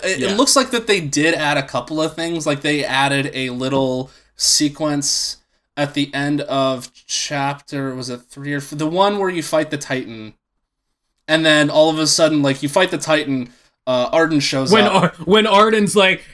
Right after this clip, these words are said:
Speaker 2: "Hey, kids, come on, I'll just show you where the boss is. Just follow me in your car.
Speaker 1: Yeah.
Speaker 2: I'm gonna get in my caddy, and then we just go down
Speaker 1: Yeah,
Speaker 2: there."
Speaker 1: just
Speaker 2: I
Speaker 1: go
Speaker 2: don't know
Speaker 1: down there.
Speaker 2: why he's from Jersey.
Speaker 1: Yeah.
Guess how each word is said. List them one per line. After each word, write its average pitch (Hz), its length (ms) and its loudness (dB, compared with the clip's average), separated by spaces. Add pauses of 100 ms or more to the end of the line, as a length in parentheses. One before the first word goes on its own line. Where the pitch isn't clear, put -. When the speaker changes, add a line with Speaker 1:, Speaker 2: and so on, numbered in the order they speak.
Speaker 2:
"Hey, 339 420 6
kids, 320 440 4
come 330 220 0
on, 302 240 6
I'll 294 140 6
just 262 260 4
show 311 240 4
you 285 180 4
where 269 180 4
the 262 80 4
boss 269 400 4
is. 190 300 4
Just 226 280 -2
follow 269 340 4
me 254 200 2
in 233 100 2
your 214 140 4
car. 226 500 4
Speaker 1:
Yeah. 190 340 6
Speaker 2:
I'm 254 80 6
gonna 262 140 4
get 247 220 2
in 240 40 2
my 214 200 4
caddy, 208 640 4 (320)
and 185 180 2
then 202 380 2
we 240 260 -4
just 208 220 -2
go 233 140 6
down 240 220 6
Speaker 1:
Yeah, 226 60 6
Speaker 2:
there." 226 100 4
Speaker 1:
just 220 140 2
Speaker 2:
I - 40 2
Speaker 1:
go 262 60 6
Speaker 2:
don't 233 80 6
know 240 80 6
Speaker 1:
down 233 120 4
there. 208 120 6
Speaker 2:
why 160 120 2
he's 156 220 -4
from 151 160 -4
Jersey. 131 480 -4
Speaker 1:
Yeah. 175 220 0